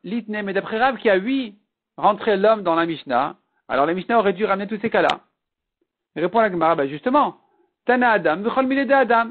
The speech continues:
notre Mishnah qui a cité l'homme, tout est inclus dedans. Les quatre gardiens, les cinq choses à payer quand il a blessé,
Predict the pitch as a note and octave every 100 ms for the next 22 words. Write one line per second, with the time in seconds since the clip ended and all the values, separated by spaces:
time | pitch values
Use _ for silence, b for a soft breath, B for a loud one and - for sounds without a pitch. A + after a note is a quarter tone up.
0 | - G#3 G#3+ A#3 - A#3+ A3+ G3 G#3 G3+
1 | D3+ C3+ A#3 C4+ - - A#3+ C4+ A#3+ A#3
2 | A#3 G3 F3 - _ _ _ _ _ _
3 | D#3 A3 A3+ G#3 D#3+ C#3+ C#3+ G3+ A#3 A#3+
4 | A#3 G3+ F3 G#3 - F3+ E3+ F3 F3 F3+
5 | C#3+ C3 C#3+ C#3 B3 B3